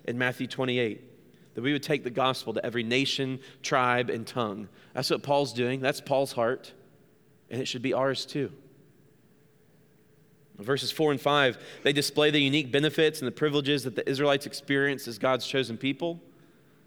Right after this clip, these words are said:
However, it does not follow from this that every single individual should be saved. And this is exactly where Paul goes next. So the second point that we see in our text is God's purposeful election in the nation of Israel. God's purposeful election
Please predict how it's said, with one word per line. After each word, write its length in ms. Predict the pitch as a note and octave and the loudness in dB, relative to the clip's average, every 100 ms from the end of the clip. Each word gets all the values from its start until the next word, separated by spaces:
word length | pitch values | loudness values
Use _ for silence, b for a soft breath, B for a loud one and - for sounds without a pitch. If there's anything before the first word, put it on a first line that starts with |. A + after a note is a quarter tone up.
| b _ _ | b _ _
However, 300 | - F3+ E3 | 2 4 4
it 100 | E3+ | 2
does 140 | D#3 D3+ | 2 4
not 180 | G3+ D3 | 2 2
follow 360 | F3 G3 G3+ | 4 4 4
from 260 | F3+ F3 D#3 | 2 0 2
this 560 | F3+ C#3 C#3+ - - - b b b b b _ - | 4 4 4 0 -2 -8 b b b b b _ -2
that 180 | E3 | 2
every 220 | E3 G3 A3 | 4 4 4
single 340 | A3 G#3 G3+ | 4 6 6
individual 640 | F#3 F3+ F3 E3+ D#3 D3 | 6 4 4 4 4 4
should 260 | C#3+ - D#3+ | 4 2 2
be 140 | D3 | 2
saved. 560 | D3+ - G3 A2 G2+ G2 | 0 0 0 0 -2 -4
And 100 | B2 | -2
this 140 | D3+ | -2
is 120 | D3+ C#3+ | -2 -2
exactly 420 | B2 D3 F3+ E3+ | 0 0 2 2
where 160 | D3 | 2
Paul 240 | C#3 D3+ D3 | 2 2 2
goes 280 | B2+ A#2+ B2 | 2 2 2
next. 500 | C#3+ G#2+ - - - b b b b | 0 0 -4 -14 -16 b b b b
So 80 | D3 | -2
the 80 | |
second 300 | C3 F#3 F3 | 2 2 2
point 240 | C#3+ E3 D#3 | 0 0 2
that 80 | D3+ | 0
we 100 | D3 | 0
see 220 | - E3 | 0 2
in 40 | |
our 120 | D3 | 2
text 340 | C#3 D#3+ D3+ - | 2 0 0 -2
is 100 | A#2 | -2
God's 360 | D3 D#3 D#3+ - B B | 2 2 2 -4 B B
purposeful 720 | - G3 G#3 - - F#3+ F#3 | 0 2 2 0 2 2 4
election 720 | C#3 D3 D#3 - C3+ A#2 B2 B B B | 4 4 2 2 -2 -2 -4 B B B
in 100 | C3+ | 0
the 60 | |
nation 340 | C3+ D3 D3 D3 | 4 4 4 2
of 100 | C3+ | 2
Israel. 380 | C3+ G#2 F#2+ - - | 0 0 -4 -6 -2
God's 220 | F3 F3 | 0 2
purposeful 760 | - G3 G3 G3 - F#3+ F#3+ D#3+ | 2 0 2 0 2 2 4 4
election 600 | D3+ D#3 - - A2+ C3+ | 4 4 2 -2 -2 -4